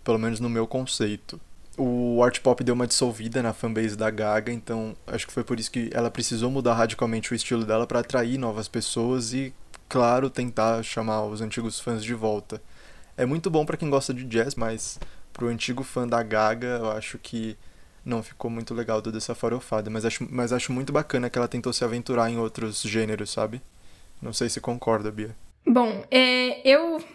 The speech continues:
Speaker 2: venho de um outro lugar, né? Pra quem não sabe, eu canto, então, é,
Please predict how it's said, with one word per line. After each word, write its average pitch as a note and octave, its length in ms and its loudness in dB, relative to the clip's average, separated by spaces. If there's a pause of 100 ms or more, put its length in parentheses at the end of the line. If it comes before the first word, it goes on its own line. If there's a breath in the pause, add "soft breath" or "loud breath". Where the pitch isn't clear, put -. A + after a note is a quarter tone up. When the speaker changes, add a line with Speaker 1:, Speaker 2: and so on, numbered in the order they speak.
(260 loud breath)
Speaker 2:
venho B3 480 4 (240)
de A3 160 4
um A#3+ 360 4
outro B3+ 180 4
lugar, A3 320 4
né? F#3+ 200 2 (140)
Pra C4 120 8
quem B3+ 160 4
não B3+ 80 4
sabe, A3 520 2 (360 soft breath)
eu B3+ 160 8
canto, B3+ 500 4 (100)
então, C4 460 6 (420 loud breath)
é, A3 960 4